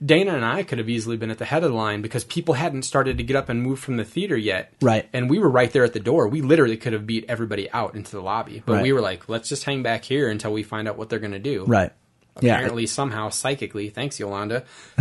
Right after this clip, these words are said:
Speaker 1: everybody knew what to do except us. We're just like, "I'm gonna hang out by the mixing board."
Speaker 2: Well, and I think Dana probably thought, "Well, maybe they'll grab me."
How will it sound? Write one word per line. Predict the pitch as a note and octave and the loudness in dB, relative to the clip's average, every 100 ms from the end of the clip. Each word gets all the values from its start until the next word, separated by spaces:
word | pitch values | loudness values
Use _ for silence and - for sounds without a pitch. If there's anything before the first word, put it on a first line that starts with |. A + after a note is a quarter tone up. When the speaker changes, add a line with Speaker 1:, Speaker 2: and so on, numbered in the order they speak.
| A#2 | 4
Speaker 1:
everybody | C#3+ D3 C3+ B2 A#2+ | 6 6 6 4 4
knew | B2+ A#2+ | 4 2
what | A#2+ C3 | 0 0
to | A#2+ | 0
do | C#3 A#2+ | 2 2
except | - A#2+ C#3 | 2 0 4
us. | C3+ A2 C3 | 2 2 -2
We're | C3+ | -4
just | B2 | -4
like, | B2 | -4
"I'm | E3+ | -2
gonna | C4 F#3 | -2 -2
hang | C#3 | -2
out | G#3 | -2
by | G#3+ A#3 | -2 -4
the | |
mixing | C#4+ D4 D#3+ | -4 -4 -2
board." | C3+ A2+ G#2+ B3+ | 0 0 4 6
Speaker 2:
Well, | C4+ | 8
and | |
I | C4 | 6
think | D4 G3 | 4 4
Dana | C3+ G3 | 6 4
probably | E3 B2 A#2 A2 | 6 6 6 4
thought, | - A2 A2 - | 6 4 4 0
"Well, | C#3 A#2+ | 2 4
maybe | A#2 B2+ A#2+ | 4 4 4
they'll | A#2+ | 2
grab | A2+ A#2 B2+ | 2 2 2
me." | F#2+ A2+ | 0 -4